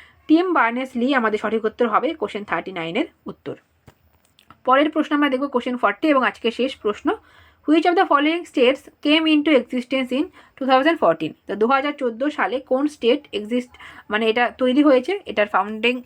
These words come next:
ইয়ার আমরা পাবো দু হাজার চোদ্দো। তো সঠিক উত্তর আমাদের অবশ্যই হয়ে যাবে তেলেঙ্গানা। এটা কিন্তু আমাদের, আহ, নিউয়েস্ট,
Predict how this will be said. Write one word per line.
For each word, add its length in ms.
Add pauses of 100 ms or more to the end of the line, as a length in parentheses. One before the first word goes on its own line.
ইয়ার 180
আমরা 200
পাবো 280
দু 80
হাজার 240
চোদ্দো। 380 (400)
তো 60
সঠিক 280
উত্তর 180
আমাদের 280
অবশ্যই 340
হয়ে 180
যাবে 180
তেলেঙ্গানা। 500
এটা 160
কিন্তু 240
আমাদের, 420
আহ, 160
নিউয়েস্ট, 480